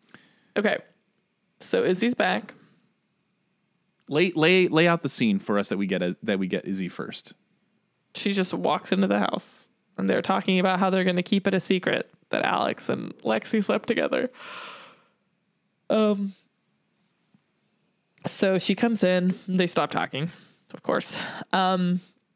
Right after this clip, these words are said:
Speaker 1: and then she and Alex are talking. She, like, she's like, "I'm sorry, I shouldn't have blamed you." Correct?
Speaker 2: Mm-hmm.
Speaker 1: Um, and he's like, "I, I don't wanna talk to you right now. I have to go to
Speaker 2: Not
Speaker 1: work."
Speaker 2: ready for the big talk.
Speaker 1: <sighs>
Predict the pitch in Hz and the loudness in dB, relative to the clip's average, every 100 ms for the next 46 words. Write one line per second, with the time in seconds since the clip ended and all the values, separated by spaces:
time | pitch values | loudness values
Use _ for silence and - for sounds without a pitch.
0 | _ 190 190 185 185 180 185 185 185 185 | _ 0 2 4 4 2 2 2 2 2
1 | 185 190 190 - _ _ _ _ _ _ | 2 2 0 -4 _ _ _ _ _ _
2 | _ _ _ _ _ _ _ _ _ _ | _ _ _ _ _ _ _ _ _ _
3 | _ - - 220 202 190 190 196 185 175 | _ -2 0 2 2 2 2 0 2 0
4 | 180 180 175 175 175 - 185 180 180 175 | 2 2 2 2 0 2 2 4 0 -4
5 | - - - 202 - - 180 180 180 180 | -12 -8 0 0 0 -2 -2 -2 0 0
6 | 180 - 175 180 180 - - 190 202 196 | 0 0 2 2 2 0 0 0 0 2
7 | 185 185 190 185 180 185 - - - 170 | 4 4 4 4 4 0 -6 -20 -2 0
8 | 156 - - _ _ _ _ _ _ _ | 0 -4 -18 _ _ _ _ _ _ _
9 | _ 208 208 190 185 185 180 180 170 - | _ -6 0 2 4 4 2 0 -2 -6
10 | - 185 180 185 180 - - 202 208 - | 0 0 2 2 0 -2 0 -2 0 0
11 | 185 180 170 - - - - - - - | 2 2 0 -2 0 -2 -2 -2 0 0
12 | - 65 - - _ _ _ _ _ _ | 0 -2 -4 -10 _ _ _ _ _ _
13 | _ _ _ _ _ _ 190 180 180 - | _ _ _ _ _ _ 0 2 2 0
14 | - - 113 127 120 120 117 117 117 107 | -2 0 4 4 4 4 4 2 2 2
15 | 101 92 98 90 | 0 0 0 0